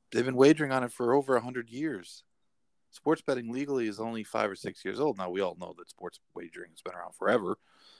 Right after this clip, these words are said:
but legally, where anybody can p-, put a, get a bet down. You don't have to know a guy named Guido, you know? And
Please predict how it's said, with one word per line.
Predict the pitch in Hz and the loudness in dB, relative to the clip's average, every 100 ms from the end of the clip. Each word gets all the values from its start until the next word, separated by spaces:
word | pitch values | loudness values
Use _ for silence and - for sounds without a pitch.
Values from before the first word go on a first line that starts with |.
| _ - | _ 2
but | 92 - | 2 2
legally, | 95 135 175 95 - _ _ _ _ _ _ _ _ _ _ _ _ _ _ _ | 4 4 4 -2 -6 _ _ _ _ _ _ _ _ _ _ _ _ _ _ _
where | - 104 98 92 92 - _ _ _ _ - | 0 2 2 -2 -10 -14 _ _ _ _ -8
anybody | 123 185 98 - | -4 -2 -2 -4
can | _ | _
p-, | - - | -18 -14
put | - | -14
a, | 87 | -4
get | 92 | -4
a | 90 | -2
bet | 87 - | -6 -8
down. | 85 85 85 _ | -10 -12 -20 _
You | 92 | -10
don't | 95 | -4
have | 107 - | -2 0
to | 104 | 2
know | 123 127 | 4 4
a | |
guy | 95 92 | 2 -6
named | 90 87 85 | -10 -16 -16
Guido, | 92 90 82 87 92 | -12 -10 -12 -14 -12
you | 95 | -4
know? | 101 143 _ _ _ - - - - _ _ | -4 -4 _ _ _ -20 -20 -20 -20 _ _
And | 104 104 101 98 95 95 | -4 -2 -2 -4 -6 -8